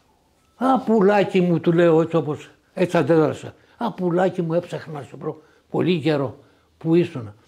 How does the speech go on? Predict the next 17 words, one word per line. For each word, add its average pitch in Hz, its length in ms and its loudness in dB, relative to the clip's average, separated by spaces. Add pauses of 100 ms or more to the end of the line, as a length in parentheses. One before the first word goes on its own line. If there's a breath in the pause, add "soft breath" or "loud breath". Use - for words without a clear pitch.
(380 soft breath)
«Τι 165 180 2
εστί 170 220 0
Πανταζόπουλος;» 156 720 -4 (360 soft breath)
«Του 131 140 -8
Λάμπρου, 147 480 -8
του 117 300 -10 (920 soft breath)
Σταθόπουλου, 135 720 -2 (840)
του 127 280 0
διοικητού 120 520 0
του 143 140 2
σχιπ. 143 380 -2 (760 soft breath)
Ο 147 120 2
επιτελής 156 640 0
που 180 140 -4
έκανε 196 280 0
τα 190 140 2
δελτία. 185 540 2